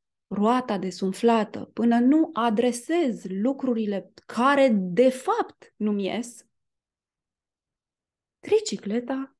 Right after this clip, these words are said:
va continua să meargă în cerc, într-o situație blocată, lângă această roată desumflată. Așa că, dacă pare, ție personal, ți se pare că te tot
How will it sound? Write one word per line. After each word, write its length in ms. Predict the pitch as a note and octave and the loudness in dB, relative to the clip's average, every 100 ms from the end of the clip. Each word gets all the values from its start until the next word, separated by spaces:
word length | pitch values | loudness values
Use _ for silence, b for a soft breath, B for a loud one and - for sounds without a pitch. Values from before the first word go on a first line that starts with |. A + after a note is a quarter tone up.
| _ | _
va 240 | A3 D4+ | -2 0
continua 760 | D4+ G3 F3 F3 E3 D#3+ G3 G3+ | 0 -2 -2 -2 -4 -4 -4 -8
să 180 | - A3+ | -2 4
meargă 380 | A#3 D4 C4+ F#3 | 4 4 2 0
în 160 | D#3+ | -2
cerc, 560 | D#3+ - D#3+ - - _ | -4 -4 -4 -6 -12 _
într-o 380 | - C#4+ C#4 C#4 | 0 2 4 2
situație 760 | C4 C4 C4 C#4+ D4+ D4+ - F3+ | 0 -2 0 0 0 -2 -4 -4
blocată, 880 | E3+ F3 D#3+ - F#3 F#3 - F#3 G3 b _ | -2 -2 -2 -4 -6 -6 -4 -6 -6 b _
lângă 580 | - C4 A#3+ G#3+ G3+ G#3 | 2 6 6 4 0 -4
această 480 | - E3+ F3 E3+ E3 | -8 -8 -8 -8 -10
roată 560 | D#3 C#3+ E3 - E3 - _ | -6 -6 -6 -8 -10 -12 _
desumflată. 680 | - - - - - - _ _ _ _ _ _ _ _ _ _ | -14 -12 -12 -14 -14 -16 _ _ _ _ _ _ _ _ _ _
Așa 360 | - F#4 E4+ D4 | -4 -4 -2 -4
că, 240 | D4 F#3 F3+ _ _ _ | -6 -10 -10 _ _ _
dacă 420 | A#3+ A#3+ C4 B3+ _ | -2 0 -2 -4 _
pare, 520 | - D#4+ D4 F3 - F#3+ | -2 0 0 -2 -6 -10
ție 340 | - G4+ D4 | -2 0 0
personal, 540 | - B3 C4 A#3+ F#3 | -2 -4 0 0 0
ți 140 | F3 A3 | -2 -4
se 180 | G#3 G#3 | -4 -4
pare 420 | A3 F#3+ - - | -4 -4 -6 -12
că 240 | - C#4+ | -2 -2
te 180 | C#4+ C#4 | 0 -2
tot 520 | C#4 D4 C#4 C#4 - | -4 -2 -4 -4 -16